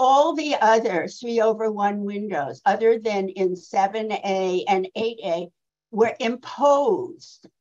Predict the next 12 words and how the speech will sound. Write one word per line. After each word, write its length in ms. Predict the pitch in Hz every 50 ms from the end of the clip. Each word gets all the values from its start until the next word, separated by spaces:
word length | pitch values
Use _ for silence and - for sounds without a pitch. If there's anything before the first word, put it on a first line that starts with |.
| _ -
on 340 | 214 220 214 220 220 220
the 100 | 208 208 - - -
applicant, 720 | 220 208 214 220 - 226 214 214 _ - 226 - 139 - _ _ _ _ _ _ _
who 160 | - 277 226 185
did 260 | 202 269 294 320 311
not 340 | 311 302 277 262 233 226 -
want 320 | 220 214 226 220 226 226 -
to 100 | - 233
go 320 | 196 175 208 190 196 196 190
through 420 | 190 _ _ 233 240 233 226 226
the 240 | 196 190 180 170 165
expense 760 | 180 - - - - - - 240 220 214 - 302 320 -